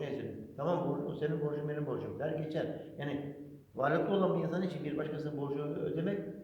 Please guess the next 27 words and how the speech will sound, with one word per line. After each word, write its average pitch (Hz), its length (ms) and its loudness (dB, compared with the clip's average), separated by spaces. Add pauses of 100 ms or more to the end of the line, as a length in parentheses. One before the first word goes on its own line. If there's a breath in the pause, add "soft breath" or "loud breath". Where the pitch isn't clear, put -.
(200)
zor 131 220 0
gelmez. 143 500 -2 (640)
Hatta 175 440 0
borçlu 151 420 4
olan 170 420 6
kişiye - 580 0 (300)
zekat 185 400 2
bile 147 120 2
verilir. - 480 0 (880)
Bakın - 280 -6
zekat 139 300 -4
verecek 143 320 2
olan - 540 2
sekiz 147 320 -4
sınıf 156 220 -2
insan 151 240 2
vardır. 120 300 0 (300)
Tevbe 135 580 0
suresinin 120 760 -4
altmışıncı 127 520 -6
ayeti 120 380 -2 (400)
orada 113 220 -4
geçer. - 520 -4 (300)
Bunlardan 151 380 -2
bir 156 40 -4
tanesi 151 420 -2
borçlu. 170 420 -4